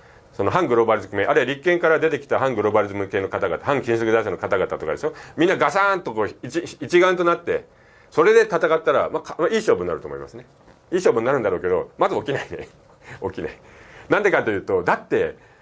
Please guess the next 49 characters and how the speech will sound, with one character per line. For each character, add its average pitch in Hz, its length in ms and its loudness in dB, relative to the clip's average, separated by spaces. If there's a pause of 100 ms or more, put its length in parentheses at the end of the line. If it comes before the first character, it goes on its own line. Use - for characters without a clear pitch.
(220)
あ 110 140 0
の 92 600 0 (400)
ー、 117 60 -8
今 233 200 4
回 151 140 4
の 120 80 0
選-、 165 240 -2
選 190 140 0
挙 156 140 0
見 120 80 -2
て 113 80 -2
て 92 80 -4
よ 170 120 2
く - 40 -10
分 135 100 4
か 139 80 0
っ 131 60 -2
た 95 100 -6
け 90 80 -2
ど、 90 80 2
反 214 240 2
グ 135 80 0
ロ 143 120 6
ー 143 40 2
バ 147 100 6
リ 151 60 0
ズ 143 80 -4
ム 113 100 -2
の 95 220 0
政 139 320 -2
党 127 200 0
っ - 60 -20
て 117 260 2
す 139 140 0
げ - 100 4
え 240 140 2
仲 - 320 0
悪 123 160 4
い 120 40 -6
ん 139 80 -8
だ 120 120 2
も 117 140 2
ん、 - 20 4
あ 104 100 -2
い 123 80 -6
つ 123 120 -4
ら 104 80 -4
っ - 20 -16
て。 - 300 -12